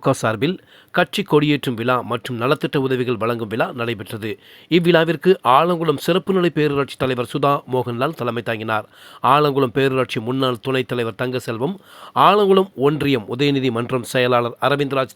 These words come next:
திலக், முன்னாள் மாவட்ட பொறுப்புக்குழு உறுப்பினர் மேகநாதன், மாவட்ட விளையாட்டு மேம்பாட்டு அணி ஐயம்பெருமாள், கீழப்பாவூர் பேரூர் செயலாளர் ஜெகதீசன்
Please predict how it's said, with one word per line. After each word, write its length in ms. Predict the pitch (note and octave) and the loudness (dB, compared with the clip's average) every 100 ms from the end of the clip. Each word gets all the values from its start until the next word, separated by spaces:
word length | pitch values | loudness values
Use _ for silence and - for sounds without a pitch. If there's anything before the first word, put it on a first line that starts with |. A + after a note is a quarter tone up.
| - | -6
திலக், 260 | B2 D3+ - - - - | -4 -4 -10 -20 -14 -4
முன்னாள் 320 | E3+ F3+ F3 B2 A#2+ | 0 2 2 0 2
மாவட்ட 380 | D3 E3 D#3+ C3 | 4 2 -2 0
பொறுப்புக்குழு 440 | D3 C#3 D#3+ D#3+ C3+ | 0 0 -2 -2 0
உறுப்பினர் 340 | C#3 - C3 G#2+ | -2 -2 -4 -2
மேகநாதன், 480 | B2 B2 A#2 A#2 F#3+ - - - - | -2 0 0 -2 -4 -8 -20 -12 0
மாவட்ட 440 | C#3+ F#3 G3 E3+ C#3+ | 4 4 0 0 2
விளையாட்டு 360 | D#3+ D#3 C#3+ B2 | 2 2 0 -2
மேம்பாட்டு 400 | C3 C3+ B2+ B2+ A2 | 0 0 0 -2 0
அணி 180 | B2 E3+ G3+ B2 | 0 -2 -4 -4
ஐயம்பெருமாள், 520 | C3 B2 A#2+ A2+ E3 - - - - | -2 -2 -2 -2 -2 -4 -20 -16 0
கீழப்பாவூர் 580 | A3 G#3 G3 F3+ F3 - | 2 4 4 2 2 2
பேரூர் 300 | D#3+ D#3+ D3+ - | 2 2 0 0
செயலாளர் 400 | C#3 C3+ C3 A2 | 2 2 0 -2
ஜெகதீசன் 420 | A#2+ B2+ B2 C3+ | -4 -4 -4 -6